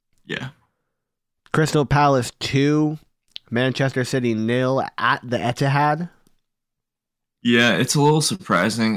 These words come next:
Speaker 1: when you see Zaha score in the sixth minute and then Palace score again in the eighty-eighth minute. Um, it just sort of shows lapses on Man City's pa-, side.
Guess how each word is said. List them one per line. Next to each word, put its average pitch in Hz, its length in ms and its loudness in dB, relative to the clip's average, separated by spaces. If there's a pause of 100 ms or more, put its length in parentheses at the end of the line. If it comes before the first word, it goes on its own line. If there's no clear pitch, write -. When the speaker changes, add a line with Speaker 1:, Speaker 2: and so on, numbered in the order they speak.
Speaker 1:
when 113 200 -2
you 107 120 0
see 104 340 0
Zaha 92 500 0
score 101 340 -2
in 90 120 0
the 71 100 -6
sixth - 440 -6
minute 107 400 -2 (260)
and 95 300 -2
then 80 640 -2 (440)
Palace 98 360 0
score 110 300 0
again 98 420 -2
in 98 200 -4
the 82 120 -6 (100)
eighty-eighth 98 560 -2
minute. 135 400 0 (720)
Um, 90 500 2 (140)
it 120 120 0
just 110 260 2
sort 90 220 2
of - 80 0
shows 90 300 0
lapses 60 920 0 (120)
on 82 280 0
Man 73 260 -6
City's - 380 -4
pa-, - 320 -2 (640)
side. 58 500 -4